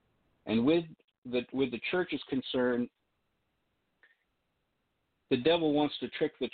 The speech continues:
church into this, uh, position of, of, uh, putting confidence in the benefit of the doubt. And it's a trick.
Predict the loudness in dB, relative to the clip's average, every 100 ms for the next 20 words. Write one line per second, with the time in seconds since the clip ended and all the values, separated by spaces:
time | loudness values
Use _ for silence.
0 | -4 0 0 -2 -8 -16 -20 _ _ _
1 | _ _ _ _ _ _ -4 -4 -4 -6
2 | -6 -6 -12 -14 _ _ _ _ _ _
3 | _ -6 -6 -8 -12 _ _ _ _ _
4 | _ _ _ -4 -2 2 2 2 -2 -4
5 | -10 _ _ _ _ _ _ _ _ _
6 | _ -4 -2 -4 -10 -20 _ -2 -2 -4
7 | -16 -16 -10 -8 -8 -14 _ _ _ _
8 | _ _ _ _ -4 -2 0 2 2 2
9 | 0 -2 -2 -4 0 0 -2 -4 -8 -6
10 | -4 0 2 2 2 4 4 4 -2 -2
11 | -2 -2